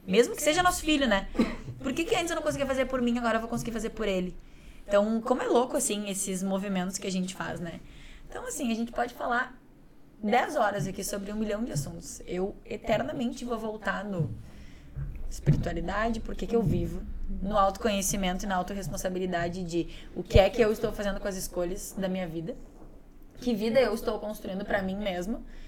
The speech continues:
E é isso, tipo, pra mim, tu-, tudo tá nessa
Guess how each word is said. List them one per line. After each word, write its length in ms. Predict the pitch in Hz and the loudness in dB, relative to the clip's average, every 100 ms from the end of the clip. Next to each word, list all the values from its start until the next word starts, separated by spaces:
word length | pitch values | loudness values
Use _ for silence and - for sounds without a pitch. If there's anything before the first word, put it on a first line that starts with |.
| - - - - - - - | -16 -18 -20 -20 -18 -14 -6
E 40 | |
é 80 | 349 | -2
isso, 240 | 294 - | 0 -2
tipo, 180 | 220 208 | -10 -6
pra 180 | 196 208 | 2 2
mim, 400 | 196 202 240 240 - | 2 2 2 2 -2
tu-, 140 | 269 - | -4 -4
tudo 440 | - 302 320 285 | 0 2 4 2
tá 200 | 285 247 | 6 6
nessa 600 | 240 240 247 220 214 220 | 6 6 8 8 8 2